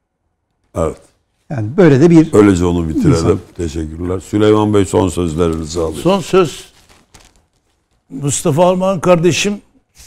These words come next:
Speaker 3: Milliyet gazetesine Mahmut Siirti'ye karşılıklı Kazım Karabekir Paşa'nın yazışmalarını detaylı bir şekilde anlattı. Mahmut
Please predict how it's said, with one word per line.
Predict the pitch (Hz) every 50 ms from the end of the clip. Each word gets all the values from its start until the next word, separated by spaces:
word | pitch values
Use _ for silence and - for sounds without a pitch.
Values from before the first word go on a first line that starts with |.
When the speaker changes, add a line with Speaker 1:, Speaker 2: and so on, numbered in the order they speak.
| _ -
Speaker 3:
Milliyet | 135 147 160 170 170 175 180 175 175 -
gazetesine | 165 156 139 156 165 127 - 165 120 - 165 160 165 156 147
Mahmut | 135 139 143 147 147 151 160 156 131 -
Siirti'ye | - - 139 147 151 151 135 123 - 156 156 175 - - - 147 143 127 131 147 - - _ -
karşılıklı | - 143 139 123 - - 139 156 139 - 151 135
Kazım | - - 135 135 131 117 139 135
Karabekir | 117 - 143 139 139 127 131 123 - - 135 120 - - _ -
Paşa'nın | 131 123 - - 135 131 135 131 131 - _ _ _ _ _ _ _ _ _ _ _ _ _ -
yazışmalarını | 120 131 139 135 139 127 - - 143 143 143 139 143 143 139 131 143 147 143 143 - _ _ _ _ _ _ _ _ -
detaylı | 135 143 120 156 147 147 151 160 160 151
bir | 151 135
şekilde | 113 - 147 139 113 156 139 135 151
anlattı. | 139 139 147 151 147 139 127 - - 190 208 220 _ _ _ _ _ _ _ _ _ _ _ _ -
Mahmut | 131 139 143 160 180 190 185 -